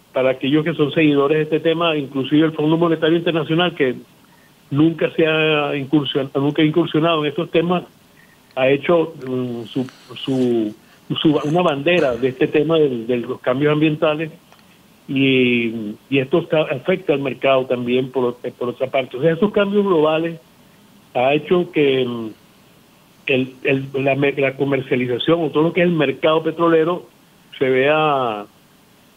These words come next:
se vea afectado de una manera importante. Venezuela, eh, por otro lado, en ese, en ese terreno, en esa, en esa área, ha perdido un espacio en el mercado, puesto que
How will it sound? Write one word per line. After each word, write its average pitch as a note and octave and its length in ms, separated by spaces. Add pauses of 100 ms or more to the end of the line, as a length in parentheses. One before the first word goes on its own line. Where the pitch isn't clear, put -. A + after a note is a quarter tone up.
(160)
se A#2+ 100
vea C3 160
afectado E3+ 400
de F3 60
una E3+ 120
manera D3+ 260
importante. A#2+ 580
Venezuela, E3+ 720 (460)
eh, C3 120
por C3 140
otro D3 220
lado, E3+ 340
en C3+ 140
ese, C#3 180
en C#3 280
ese C#3 200
terreno, F3+ 560 (520)
en A#2+ 160
esa, D3 220
en D3 140
esa E3 260
área, F3+ 300 (240)
ha C3+ 80
perdido E3 360
un F3 100
espacio E3+ 500
en D3+ 160
el C3 140
mercado, C#3 480
puesto B2+ 360
que B2 340